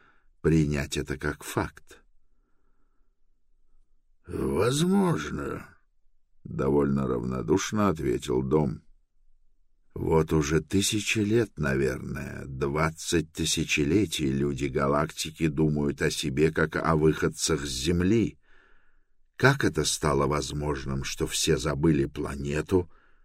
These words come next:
откуда мы родом?» «Двадцать тысяч лет.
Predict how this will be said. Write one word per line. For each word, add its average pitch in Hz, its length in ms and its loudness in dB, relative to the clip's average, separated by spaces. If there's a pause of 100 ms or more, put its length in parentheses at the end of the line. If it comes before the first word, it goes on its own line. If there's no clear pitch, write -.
(120)
откуда 73 560 -2
мы 76 160 0
родом?» 104 480 2 (2000)
«Двадцать 98 920 0
тысяч 82 640 0
лет. 82 380 2